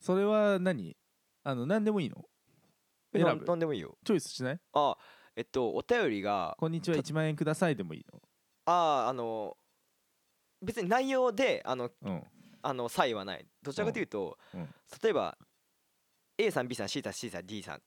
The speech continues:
Speaker 2: 送ってくれたとするじゃん。
Speaker 1: うん。
Speaker 2: それぞれの名前を書いて、
Speaker 1: うん。
Speaker 2: あの、紙に、
Speaker 1: うん。
Speaker 2: まあ、破いて、
Speaker 1: うん。
Speaker 2: あの、ガサガサルーレットみたいな、ガサガサガサガサって。
Speaker 1: あー、はいはいはいはいはい。
Speaker 2: で、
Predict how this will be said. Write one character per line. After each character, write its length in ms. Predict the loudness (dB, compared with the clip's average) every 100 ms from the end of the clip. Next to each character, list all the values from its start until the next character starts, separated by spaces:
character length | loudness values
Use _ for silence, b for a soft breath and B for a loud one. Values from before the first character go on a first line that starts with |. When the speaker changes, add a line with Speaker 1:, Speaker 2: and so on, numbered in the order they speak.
| -14
Speaker 2:
送 160 | -12
っ 20 | -10
て 80 |
く 60 | -8
れ 40 |
た 60 | -8
と 80 | -10
す 100 | -10
る 60 |
じ 80 | -8
ゃ 60 | -10
ん。 20 |
Speaker 1:
う 20 |
ん。 100 | -12 -20 _ _ -8
Speaker 2:
そ 140 | -6
れ 60 | -4
ぞ 80 | -4
れ 60 |
の 40 | -6
名 140 | -4
前 260 | -2 0 0
を 100 | -2
書 100 | -2
い 80 | -4
て、 360 | -6 -8 -8 -12 -12
Speaker 1:
う 60 |
ん。 120 | -12 -14 _
Speaker 2:
あ 120 | -8 -6
の、 100 | -8
紙 240 | -10 -10
に、 240 | -12 -16 _ -12
Speaker 1:
う 60 |
ん。 140 | -12 -14 _
Speaker 2:
ま 120 | -4
あ、 20 | -2
破 300 | -2 -2 -6
い 80 |
て、 400 | -6 -10 -10 -14 _ -14
Speaker 1:
う 40 |
ん。 160 | -14 -14 _ _ -12
Speaker 2:
あ 100 | -10
の、 100 | -8
ガ 120 | -6
サ 100 | -6
ガ 60 | -6
サ 120 | -6
ル 120 | -6
ー 20 |
レ 80 | -10
ッ 40 | -14
ト 80 | -16
み 80 |
た 80 | -14
い 20 |
な、 60 | -12
ガ 100 | -10
サ 60 | -4
ガ 80 |
サ 60 | -2
ガ 100 | 0
サ 60 | 0
ガ 100 | -2
サ 60 |
っ 160 | -2 -2
て。 60 |
Speaker 1:
あ 20 | -2
ー、 0 |
は 60 |
い 40 | -4
は 60 |
い 20 |
は 60 | -6
い 100 | -8
は 40 | -8
い 40 |
は 120 | -14 -16
い。 20 |
Speaker 2:
で、 140 | -18